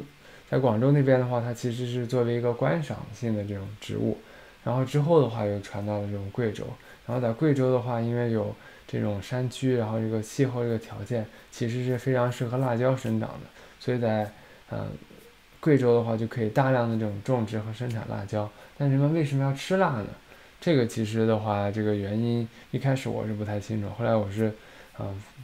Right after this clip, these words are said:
就是看书还有这些查资料以后发现，其实吃辣最主要，最主要原因是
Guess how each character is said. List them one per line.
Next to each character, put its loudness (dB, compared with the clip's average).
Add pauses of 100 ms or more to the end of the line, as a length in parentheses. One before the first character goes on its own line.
(120)
就 -4
是 -2
看 -6
书 -4
还 -2
有 -2
这 -4
些 -2
查 -8
资 -2
料 4
以 -4
后 -8
发 -6
现， -4
其 -8
实 -2 (340)
吃 0
辣 2
最 4
主 -2
要， 0
最 -4
主 -4
要 -2
原 -4
因 -6
是 -4